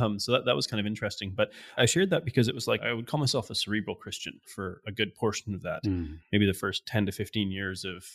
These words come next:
Speaker 1: me sort of consciously trying to serve God. So I could quote scripture, I could quote verses, I could say things that sounded really good.
Speaker 2: Mm-hmm.
Speaker 1: And when life was good, I mean, it was easy to think that God was, like, directing my life. You know, I mean, there was some challenging times and whatnot, but I mean, life was pretty good. I grew up in Canada,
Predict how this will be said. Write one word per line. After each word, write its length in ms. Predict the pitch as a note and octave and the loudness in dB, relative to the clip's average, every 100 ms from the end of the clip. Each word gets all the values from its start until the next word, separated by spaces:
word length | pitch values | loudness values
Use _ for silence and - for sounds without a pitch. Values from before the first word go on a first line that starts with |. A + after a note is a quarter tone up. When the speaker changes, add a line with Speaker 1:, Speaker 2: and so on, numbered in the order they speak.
| - | -2
Speaker 1:
me 320 | G#2+ F#2+ G2+ | 0 0 -4
sort 240 | - G2 | -6 -8
of 80 | F2+ _ | -12 _
consciously 440 | - B2 - - | 6 6 6 -2
trying 220 | - G#2 F#2 | -6 -4 -4
to 60 | |
serve 240 | - G2+ - | -4 -6 -4
God. 280 | G2 F#2 | -2 -2
So 160 | - A#2 | 0 0
I 60 | G#2+ | 0
could 140 | A#2 | -4
quote 240 | - A2 - | -8 -8 -6
scripture, 440 | G#2 - - G2+ | -8 -10 -8 -6
I 80 | F#2+ | -6
could 200 | - - | -8 8
quote 160 | D#3+ C3 | 8 10
verses, 260 | B2+ B2 | 6 6
I 60 | B2 | 2
could 160 | B2 A2 | 0 2
say 160 | A#2+ | 2
things 320 | A#2 A#2+ A2+ A2 | 4 4 4 2
that 140 | G2 - | -2 -2
sounded 320 | - A#2+ A2+ | 4 6 6
really 260 | A2+ G#2+ F#2+ | 4 2 2
good. 280 | G2+ G2+ G2 | 2 4 2
Speaker 2:
Mm-hmm. 340 | E2 F#2 F#2 E2+ | 2 -2 -2 2
Speaker 1:
And 340 | A#2 A2+ A2+ G#2 - | 4 6 4 0 -4
when 180 | C3+ B2 | 0 2
life 220 | C3 B2+ | 4 2
was 200 | A2+ G#2 | -4 -4
good, 360 | - - C3 - - | 2 6 6 4 0
I 60 | |
mean, 160 | A#2+ A#2+ | 2 2
it 60 | A#2+ | 2
was 140 | A2+ | 4
easy 180 | F3+ D3+ | 4 4
to 80 | F#2+ | 0
think 200 | G#2 - | -8 -10
that 180 | - A2 | -10 -2
God 200 | G2+ G2+ | 0 0
was, 200 | G2+ F#2 | -6 -10
like, 140 | F#2 | -14
directing 400 | G2 F#2+ - G#2 | -8 -8 -8 -10
my 80 | F2+ | -10
life. 280 | D#2+ - - | -10 -14 -4
You 80 | A2 | -2
know, 80 | A#2 | 2
I 80 | F#3+ | 2
mean, 160 | C#4 | 2
there 160 | D4+ G#3+ | 0 0
was 140 | A#2+ | 0
some 120 | - | 0
challenging 420 | E2+ F2+ F2 F2 - | -6 -8 -10 -12 -6
times 300 | F#2+ A#2 C#3 | 2 4 4
and 80 | B2 | 0
whatnot, 320 | - - - | -2 -8 2
but 100 | C3+ | 4
I 20 | |
mean, 180 | C#3+ C3+ A2 | 4 2 6
life 260 | B2 B2 | 4 6
was 360 | A#2 G2+ - - | 0 -2 -2 -2
pretty 160 | B2+ A2+ | -2 4
good. 160 | F#3 | 4
I 80 | F#2 | 4
grew 140 | F#2 | 0
up 120 | G#2 A#2 | -8 -6
in 60 | |
Canada, 340 | G#2+ D#3 C#3 | -2 0 0